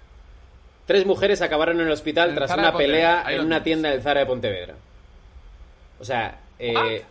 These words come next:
Speaker 1: tres mujeres, pero esto lo he leído, ha sido una tía que ha enviado otras tres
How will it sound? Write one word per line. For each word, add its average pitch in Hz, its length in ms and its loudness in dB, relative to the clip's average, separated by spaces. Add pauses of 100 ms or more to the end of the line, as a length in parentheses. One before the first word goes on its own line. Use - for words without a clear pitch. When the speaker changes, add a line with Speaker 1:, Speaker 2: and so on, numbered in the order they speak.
(500)
Speaker 1:
tres 160 200 0
mujeres, 190 460 -2 (160)
pero 143 160 0
esto 214 340 0
lo 160 120 4
he 185 40 4
leído, 196 380 4 (120)
ha 165 100 -2
sido 165 460 -2
una 226 320 0
tía 208 320 0 (800)
que 165 120 2
ha 180 40 4
enviado 190 420 4
otras 147 380 -2
tres 180 400 0